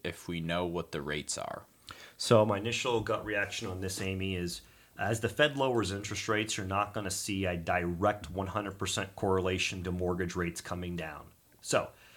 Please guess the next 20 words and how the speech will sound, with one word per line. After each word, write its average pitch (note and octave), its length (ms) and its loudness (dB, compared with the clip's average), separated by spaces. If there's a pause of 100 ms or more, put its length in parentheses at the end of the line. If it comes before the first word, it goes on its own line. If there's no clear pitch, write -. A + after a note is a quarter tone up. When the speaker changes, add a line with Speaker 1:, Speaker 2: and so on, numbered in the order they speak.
(120)
Speaker 2:
when G2+ 140 -4
the F#2+ 40 0
Fed C3 220 12
meets A#2 220 10
in B2+ 60 4
a A#2 40 2
couple C3 260 6
of C3+ 80 4
weeks, - 540 0
let's A2 360 2
just - 280 0
speculate A2+ 480 4
for A2+ 160 4
a G#2+ 40 4
second - 480 2
that F#2+ 220 2
if D3+ 220 6
they B2+ 160 8
do G#2+ 240 6
lower G2+ 460 6